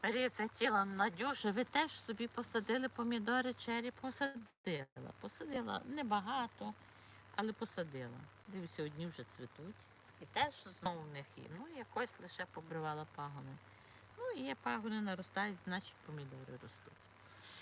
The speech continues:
Кулінарка. Доброго вечора, Надюша, і всіх, хто в чаті. Привіт, Паличку, привіт, дорогенька, рада тебе бачити. Ірина Рябчук,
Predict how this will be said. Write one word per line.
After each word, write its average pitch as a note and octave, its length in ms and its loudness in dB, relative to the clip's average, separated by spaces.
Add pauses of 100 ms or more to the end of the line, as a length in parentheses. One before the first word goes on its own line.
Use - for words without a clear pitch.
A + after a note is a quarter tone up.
(240)
Кулінарка. G3 640 6
Доброго A3+ 400 4
вечора, F#3+ 400 4
Надюша, D3+ 480 -4 (100)
і E3 40 -6
всіх, F#3 340 -4
хто D3 100 -4
в - 140 -10
чаті. C3+ 360 0
Привіт, G3+ 380 2 (100)
Паличку, A3+ 680 2
привіт, D3+ 300 -8 (100)
дорогенька, D#3 640 -6
рада E3+ 300 -2
тебе B2+ 260 -12 (120)
бачити. - 500 -14 (520)
Ірина G3+ 340 6
Рябчук, D#3+ 380 -2